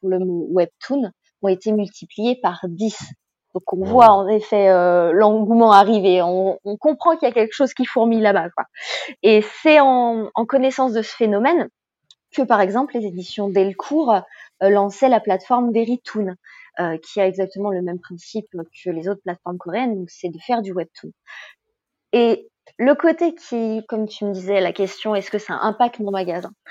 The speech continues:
Speaker 1: Donc j'y viens. <laughs> Parce que
Speaker 2: <laughs>
Speaker 1: les, les éditions, euh, les éditions Delcourt, qui font cette plateforme Very-, Verytoon, ils éditent aussi,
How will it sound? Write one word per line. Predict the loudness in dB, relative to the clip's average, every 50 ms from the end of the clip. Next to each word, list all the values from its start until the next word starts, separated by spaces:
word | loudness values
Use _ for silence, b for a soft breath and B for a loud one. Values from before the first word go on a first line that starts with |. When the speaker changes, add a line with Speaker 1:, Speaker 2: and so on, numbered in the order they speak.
| B B B B B
Speaker 1:
Donc | -4 -2 -2 -2 -2
j'y | -2 -4 -4
viens. | -2 -4 -6 -8 -8 _ -10
<laughs> | -10 -8 2 4 6 6 6 6 4 2 2 2 -2 -6 -6 2 6
Parce | 6 6 6 6 4
que | 4 4 6 6 6 4 4 2 0 2 4
Speaker 2:
<laughs> |
Speaker 1:
les, | 6 8 8 10 12 12 12 10 10 8 4 4
les | 6 6 4 6 4 4
éditions, | 2 2 0 -2 -2 -2 0 2 4 6 6 8
euh, | 10 10 10 10 8 6 2
les | 0 0 0 0 0 -2
éditions | -4 -6 -6 -8 -10 -10 -12 -10 -6 -2 -2 0 0 -2 -4 -8 _ _ _ _ _ _ _ _ _ _ _ -2
Delcourt, | 2 2 4 2 2 -2 0 4 4 4 4 2 -4
qui | -10
font | -6 -4 -4 -4
cette | -4 -4 -8 -10 -8
plateforme | -8 -8 -8 -6 -4 -4 -4 -2 -2
Very-, | -2 -4 -4 -6 -10 -14 -14 -16 -16 -14 -12 -8
Verytoon, | -6 -6 -6 -8 -10 _ _ -6 -4 -2 -2 -2 -4 -6 B B B B B B B B B B _ _ _ -4
ils | -2 0 2 2
éditent | 2 2 2 0 0 -2
aussi, | -2 -4 -4 -6 -8 -6 -4 -4 -4 -4 -8